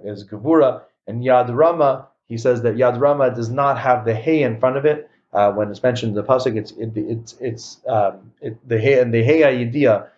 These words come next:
indicates a certain degree of ego. Um, and the Yad Rama is associated with leaving Mitzrayim. So when the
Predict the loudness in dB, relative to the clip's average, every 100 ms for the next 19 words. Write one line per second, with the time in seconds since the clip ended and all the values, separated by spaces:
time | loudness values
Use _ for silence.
0 | _ -8 -4 -4 0 -2 -2 -4 -2 -2
1 | -2 -4 -2 -4 0 0 -2 -2 0 2
2 | 0 -6 _ _ _ _ -4 0 0 0
3 | -10 -14 -8 -4 -2 -2 4 4 4 4
4 | 4 4 0 0 -4 0 0 0 -4 -4
5 | -2 -2 -2 -4 -2 -2 -2 0 2 2
6 | 0 _ _ _ -2 2 2 0 -6 _
7 | -12 -2 0 0 0 0 -2 -4